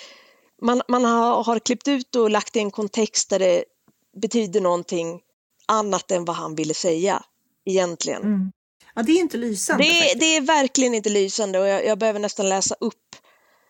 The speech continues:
Speaker 1: eh, hela citatet för att, att det ska. Dan Hedlin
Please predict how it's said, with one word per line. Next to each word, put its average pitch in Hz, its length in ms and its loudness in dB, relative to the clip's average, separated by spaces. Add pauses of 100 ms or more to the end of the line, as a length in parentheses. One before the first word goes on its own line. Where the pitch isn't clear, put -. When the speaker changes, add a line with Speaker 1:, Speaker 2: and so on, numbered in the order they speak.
(280)
Speaker 1:
eh, 175 340 -8 (760)
hela 185 320 -2
citatet 196 640 -4
för - 100 -6
att, - 280 -8
att 170 120 -10 (120)
det 170 180 -4
ska. 165 480 -6 (1600)
Dan 269 280 4
Hedlin 233 600 4